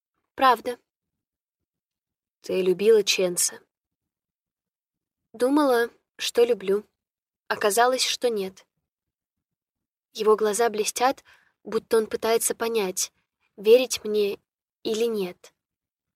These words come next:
«Хм. Моя очередь». «Ну уж нет», — говорит он. «Твоя очередь была в актовом зале. Теперь моя. Правда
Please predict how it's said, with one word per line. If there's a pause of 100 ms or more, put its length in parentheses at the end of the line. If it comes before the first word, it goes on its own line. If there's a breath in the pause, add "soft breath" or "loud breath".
(800)
«Хм. (1120)
Моя
очередь». (1500)
«Ну
уж
нет», — (480)
говорит
он. (680)
«Твоя
очередь
была
в
актовом
зале. (680)
Теперь
моя. (880)
Правда